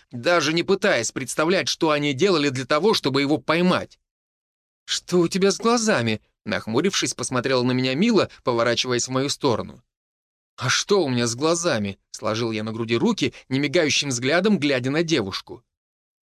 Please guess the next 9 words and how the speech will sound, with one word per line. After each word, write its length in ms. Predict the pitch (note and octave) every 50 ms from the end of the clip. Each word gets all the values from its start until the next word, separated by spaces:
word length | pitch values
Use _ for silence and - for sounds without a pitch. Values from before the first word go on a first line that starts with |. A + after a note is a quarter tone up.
| -
"Ну, 880 | - B2 B2+ C3+ C#3 D3 D3 C3+ C3 B2 A#2 A2+ A#2 A#2 G#2+ A2 A2+ A2+
они 240 | A2 A2+ A2+ A2+
красные", 840 | - - - B2+ A2+ A#2 C#3 D3+ - - G#3 G#3+ G3+ F3+ C#3+ A#2+ - _ _ _ _
немного 420 | - G#2+ A2+ A2+ A#2 A2+ A2 A2 G#2+
смутилась 460 | - B2 A#2 G#2+ - A#2+ A2 - -
она. 300 | B2 A#2 G#2 F#2+ F#2 - _ _ _ _ _ _ _ _ _ _ _
"Ты 100 | - F3+
в 80 | E3+ -
порядке?" 680 | - F#3 F#3+ G3 A#3 C#4 D4+ - - - D3 A#2 G2+ -